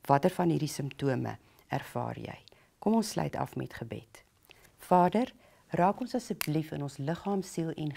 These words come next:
gees aan, sodat ons kan bewus raak van ons simptome en dat U kan begin met die genesingsproses.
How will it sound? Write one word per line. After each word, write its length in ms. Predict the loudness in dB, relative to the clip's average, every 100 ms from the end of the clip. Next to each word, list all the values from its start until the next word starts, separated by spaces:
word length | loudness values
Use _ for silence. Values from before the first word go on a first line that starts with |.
| -6
gees 320 | -8 -8 -10 -16
aan, 160 | -16 -18 _ _ _ _ _ _ _ _
sodat 440 | -6 2 2 2 -2 2
ons 460 | 4 4 0 -4
kan 180 | -2 0
bewus 460 | 2 0 0 0 -2 -4
raak 320 | -6 -10 -20 _ _ _ _ -4
van 180 | -2 -2
ons 280 | -2 -4
simptome 580 | -4 -6 -6 -8 -8 -10 -14 -20 _
en 140 | -4 -4
dat 180 | -4
U 80 | -6
kan 220 | -4 -4 -4
begin 320 | -6 -2 -2
met 100 | -2
die 80 | -4
genesingsproses. 1200 | -2 -2 -4 -8 -14 -12 -16 -14 -18 -20 -20 -20